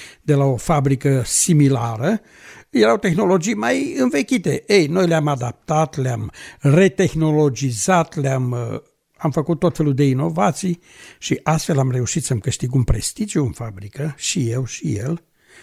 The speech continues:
Unii ziceau că este, uh, afacerea pocăiților. Dar noi eram bucuroși că toată lumea știa că suntem pocăiți. Unii ne întrebau: „Ce e aia pocăit?” Copiii lui Dumnezeu.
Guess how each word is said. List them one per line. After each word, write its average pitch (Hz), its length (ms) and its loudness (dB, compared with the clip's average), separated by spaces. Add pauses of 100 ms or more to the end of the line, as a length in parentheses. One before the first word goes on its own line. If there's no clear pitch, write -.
(140)
Unii 151 240 4
ziceau 127 360 0
că 139 140 -4
este, 131 520 -2 (500)
uh, 135 120 2
afacerea 147 480 0
pocăiților. 135 880 0 (380)
Dar 277 100 0
noi 277 120 2
eram 254 220 4
bucuroși 254 400 2
că 202 120 -4
toată 220 260 2
lumea 226 200 2
știa 208 200 0
că 220 80 0
suntem 196 340 0
pocăiți. 190 420 2
Unii 190 160 0
ne 190 100 2
întrebau: 180 380 2
„Ce 196 160 -2
e 170 100 2
aia 151 140 0
pocăit?” 151 480 -4 (480)
Copiii 196 320 -4
lui 208 140 -4
Dumnezeu. 220 580 -4